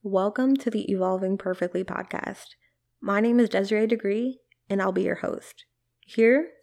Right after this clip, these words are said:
we discuss all things empowerment and evolution, such as mindset shifts,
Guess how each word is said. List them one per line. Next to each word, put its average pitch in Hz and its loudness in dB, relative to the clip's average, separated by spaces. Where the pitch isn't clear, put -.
we 202 0
discuss 208 0
all 208 4
things 247 4
empowerment 208 0
and 208 0
evolution, 208 0
such 220 2
as 202 -2
mindset 214 0
shifts, 277 0